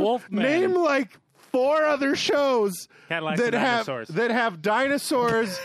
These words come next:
Speaker 2: <laughs> robot dinosaurs with rocket launchers.
Speaker 1: Horizon Zero Dawn?
Speaker 2: That's not a show.
Speaker 1: It's a game.
Speaker 3: Okay, well, well,
Speaker 1: Uh,
Speaker 3: Cad-,
Speaker 2: It's a
Speaker 1: what,
Speaker 3: Cadillacs
Speaker 1: what's that, like,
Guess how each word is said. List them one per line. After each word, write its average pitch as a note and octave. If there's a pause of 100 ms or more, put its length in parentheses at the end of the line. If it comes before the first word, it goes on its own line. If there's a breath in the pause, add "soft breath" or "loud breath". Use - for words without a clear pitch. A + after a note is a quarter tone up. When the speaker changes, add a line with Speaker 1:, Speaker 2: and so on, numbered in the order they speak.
Speaker 2:
<laughs> -
robot C4
dinosaurs B3
with F#3
rocket E3+
launchers. D3
Speaker 1:
Horizon C#3+
Zero D#3+
Dawn? F3 (600)
Speaker 2:
That's -
not D#3+
a D#3
show. A#2+ (360)
Speaker 1:
It's A#2+
a -
game. C3+ (320)
Speaker 3:
Okay, C3
well, G#2+
well, B2
Speaker 1:
Uh, D#3+
Speaker 3:
Cad-, F3
Speaker 2:
It's F#3+
a -
Speaker 1:
what, F3+
Speaker 3:
Cadillacs G3
Speaker 1:
what's A3
that, A#3+
like, A3